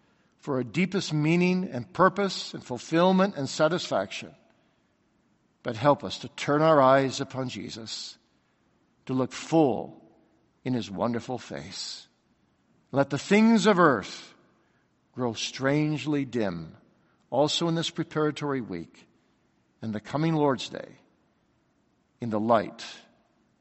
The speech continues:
of thy glory and grace, Lord Jesus, so that we can come to the table confessing and experiencing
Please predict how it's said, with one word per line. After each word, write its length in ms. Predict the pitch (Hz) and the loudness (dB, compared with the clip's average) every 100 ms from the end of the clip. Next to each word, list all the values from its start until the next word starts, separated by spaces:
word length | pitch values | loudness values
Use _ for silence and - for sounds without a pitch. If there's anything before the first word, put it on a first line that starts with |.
| _ _ _ _ _ | _ _ _ _ _
of 100 | 120 | -4
thy 160 | 113 107 | -2 -2
glory 600 | 101 120 131 131 127 - | -2 0 0 0 -2 -6
and 160 | 139 120 | -8 -8
grace, 640 | 76 78 80 - - - _ _ _ _ _ _ _ - | -8 -8 -10 -12 -14 -16 _ _ _ _ _ _ _ -8
Lord 200 | 117 117 | -4 -4
Jesus, 680 | 95 - - - - - - _ _ _ _ _ _ | -6 -12 -14 -16 -14 -14 -18 _ _ _ _ _ _
so 180 | - 117 | -8 -4
that 220 | 110 98 | -2 -2
we 540 | 117 160 185 185 190 - - _ _ _ _ _ _ _ | 0 0 2 -2 -6 -12 -20 _ _ _ _ _ _ _
can 160 | - 95 | -18 -16
come 380 | - 143 160 175 | -2 2 2 2
to 120 | 185 | -4
the 100 | 175 | -6
table 480 | 156 107 82 - - _ _ _ _ _ _ _ _ _ _ _ _ _ _ _ _ _ _ _ _ | -4 -4 -6 -12 -18 _ _ _ _ _ _ _ _ _ _ _ _ _ _ _ _ _ _ _ _
confessing 680 | 143 127 131 113 - - - _ _ _ _ _ _ | -8 -2 0 0 -4 -10 -18 _ _ _ _ _ _
and 300 | 147 190 226 | 4 6 6
experiencing 960 | 226 214 - - 202 214 156 - 117 | 2 -4 -4 0 4 4 4 0 -6